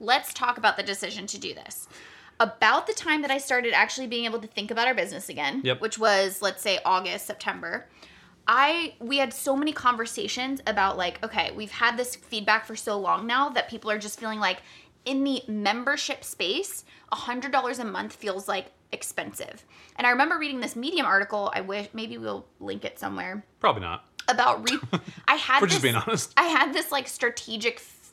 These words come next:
Speaker 1: like, intuition that we needed to reposition our product, not as a membership, but as something else. So I was, like,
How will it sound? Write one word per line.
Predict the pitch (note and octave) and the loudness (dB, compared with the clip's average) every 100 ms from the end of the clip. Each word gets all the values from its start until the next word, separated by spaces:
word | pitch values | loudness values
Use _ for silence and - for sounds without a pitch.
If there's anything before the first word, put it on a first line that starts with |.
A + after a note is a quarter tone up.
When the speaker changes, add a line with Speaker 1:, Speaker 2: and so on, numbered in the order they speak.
| _ | _
Speaker 1:
like, | G3 F3 - | -6 -6 -4
intuition | A3 A#3 - G#3 F#3+ - C#4 E4+ G4 - - - | -4 -4 -6 -6 -4 -2 -2 -2 -6 -14 -20 -4
that | G#3+ A3 G#3+ - | 2 4 4 0
we | A3 | -4
needed | A#3+ C4+ E4 C#4 | -2 0 -2 -4
to | C4+ | -8
reposition | A3+ B3+ C#4+ G#3 - - A#3 A#3 A3+ _ _ _ - | -8 -6 -6 -6 -6 -4 -4 -6 -8 _ _ _ 0
our | G#3 | 0
product, | G#3+ - G3 B3 D#4+ - | 0 0 2 4 2 -2
not | A#3 A3 B3+ | 2 4 4
as | D4 | 2
a | C#4+ | -2
membership, | A#3 G3 G3 C4+ D#4 - | -2 -2 0 0 0 0
but | A3+ | 0
as | G3+ G#3+ | 2 0
something | G#3 G3+ G3 | -2 -4 -2
else. | F3 - | -2 2
So | A3 | 2
I | |
was, | A3 | 4
like, | A3 | 0